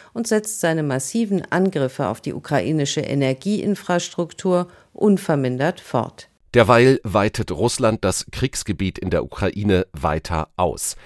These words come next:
Speaker 2: Im Fokus steht immer mehr die Region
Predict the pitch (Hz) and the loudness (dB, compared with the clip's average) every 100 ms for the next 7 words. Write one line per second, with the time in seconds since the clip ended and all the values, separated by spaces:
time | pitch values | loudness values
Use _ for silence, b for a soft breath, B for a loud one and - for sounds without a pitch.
0 | B B B - 120 107 107 - - 151 | B B B 2 4 4 2 -2 -2 -2
1 | - 98 - 101 95 - - 113 95 92 | 0 -2 -2 -2 -4 -4 0 2 4 2
2 | 101 107 92 87 82 90 90 92 92 | 2 0 -2 -4 -2 2 2 2 0